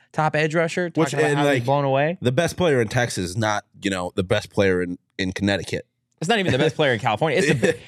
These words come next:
Speaker 1: the best player in Texas, you could argue, is the best player in the nation.
Speaker 2: A lot of times.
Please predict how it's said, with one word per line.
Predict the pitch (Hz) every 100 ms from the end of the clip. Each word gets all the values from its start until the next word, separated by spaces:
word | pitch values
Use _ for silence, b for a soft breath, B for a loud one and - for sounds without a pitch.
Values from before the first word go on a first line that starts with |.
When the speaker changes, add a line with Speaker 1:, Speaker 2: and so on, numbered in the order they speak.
| B _ 180
Speaker 1:
the |
best | 277 339
player | 330 339
in | 247
Texas, | 240 247 285 262
you | 202
could | 214 202
argue, | 190 196
is | 175
the | 135
best | 156 -
player | 160
in | 127
the |
nation. | 113 107 110 - B
Speaker 2:
A | 110
lot | 113 123
of | 127
times. | 139 131 101 104 -